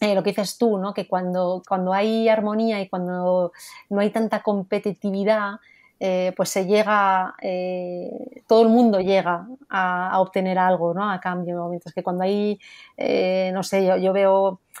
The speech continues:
eh, en la cocina francesa hay mucha más competitividad, es como más, eh, agresivo todo, ¿no? <laughs> Entonces, no,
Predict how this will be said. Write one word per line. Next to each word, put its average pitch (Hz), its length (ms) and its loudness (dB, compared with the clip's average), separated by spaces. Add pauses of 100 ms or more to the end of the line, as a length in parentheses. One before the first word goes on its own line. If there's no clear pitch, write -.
(180)
eh, 196 160 0
en 196 80 0
la 190 80 0
cocina 190 300 -2
francesa 196 440 -2
hay 196 80 -2
mucha 214 380 2
más 190 160 -8
competitividad, 185 800 -2
es 180 120 -6
como 196 220 -4
más, 202 560 -6
eh, 190 260 -2
agresivo 185 640 0
todo, 208 240 2
¿no? 214 160 -4
<laughs> 311 840 -4
Entonces, 196 320 0
no, 214 120 0